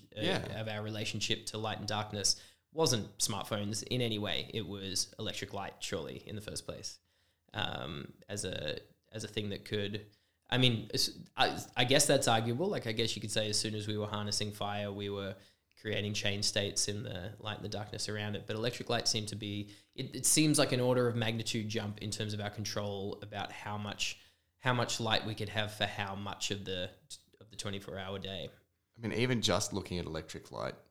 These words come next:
Speaker 2: would be, you know, a compelling idea on its own. But I
Speaker 1: Mm.
Speaker 2: think, um, like, I, I have, I, like, I'm, I'm an adult and, uh, you know, reasonably well educated, and I've experienced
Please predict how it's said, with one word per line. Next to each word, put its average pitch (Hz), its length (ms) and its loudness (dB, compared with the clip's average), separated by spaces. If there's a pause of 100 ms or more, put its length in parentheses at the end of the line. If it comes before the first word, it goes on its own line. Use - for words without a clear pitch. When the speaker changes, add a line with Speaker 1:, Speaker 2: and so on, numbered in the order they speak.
(180)
Speaker 2:
would 82 140 -18
be, 76 200 -8 (680)
you 90 60 -20
know, 85 40 -18
a 85 40 -20
compelling 82 380 -6
idea 80 320 -4
on 73 140 -2
its 69 160 -6
own. 80 240 -2
But 85 140 0
I - 80 4
Speaker 1:
Mm. - 60 0
Speaker 2:
think, 98 400 0
um, 80 420 -4 (1500)
like, 101 240 -6
I, 113 280 4 (100)
I 117 500 6 (220)
have, 98 400 2 (920)
I, 127 140 2
like, 117 160 6
I'm, 107 180 6
I'm 120 140 8
an 101 200 4
adult 95 380 2 (520)
and, 95 360 2 (580)
uh, 85 420 0 (320)
you 98 80 -14
know, 85 100 -4
reasonably 98 400 2
well 90 180 4
educated, 85 560 0 (340)
and 90 160 0
I've 87 100 0
experienced 87 460 -2